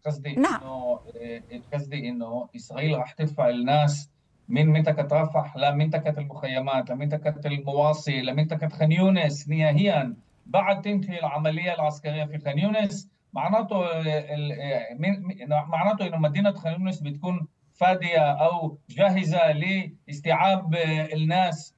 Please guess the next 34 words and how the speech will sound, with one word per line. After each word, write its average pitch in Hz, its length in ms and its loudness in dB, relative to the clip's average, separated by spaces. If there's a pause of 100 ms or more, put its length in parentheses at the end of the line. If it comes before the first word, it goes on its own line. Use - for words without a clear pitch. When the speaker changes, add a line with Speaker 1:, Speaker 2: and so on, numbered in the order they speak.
(160)
Speaker 1:
من 175 400 -4
منطقة 165 420 -4
رفح. 143 400 0 (420)
هيك 214 200 0
الواقع، 202 420 2
ما 175 180 0
في 196 240 -6
أي 202 160 0
خيار 175 440 -2 (100)
تاني، 156 520 -4 (360)
آه، 135 200 -6
من 143 200 -2
ناحية، 170 360 2
آه، 151 380 2
جغرافية، 151 680 0
من 143 160 -2
ناحية 165 360 0
ديموغرافية، 147 800 0
من 156 100 -2
ناحية، 180 540 0 (320)
آه، 147 140 0
عسكرية 196 560 0
كمان. 123 500 -2 (160)
Speaker 2:
نعم. 233 220 4
Speaker 1:
لازم 233 260 0
ناخذ 196 300 0
بعين 180 280 -8
الاعتبار 143 680 0
إنه 151 340 -4
إسرائيل 202 640 -4
تقدرش، 202 680 0 (480)
آه، 151 80 2
تسكر 208 480 -2
الباب 175 640 2